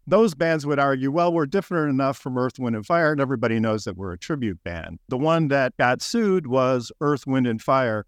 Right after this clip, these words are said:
Legacy Reunion. And that sounds like it could actually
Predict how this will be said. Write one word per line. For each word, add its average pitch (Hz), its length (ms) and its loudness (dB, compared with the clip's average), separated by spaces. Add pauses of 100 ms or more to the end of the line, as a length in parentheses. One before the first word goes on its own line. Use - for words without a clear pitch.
Legacy 156 520 0
Reunion. 123 580 -2 (300)
And 160 80 0
that 185 140 0
sounds 254 440 0
like 139 200 0
it 127 120 -6
could 165 320 -2
actually 123 540 -4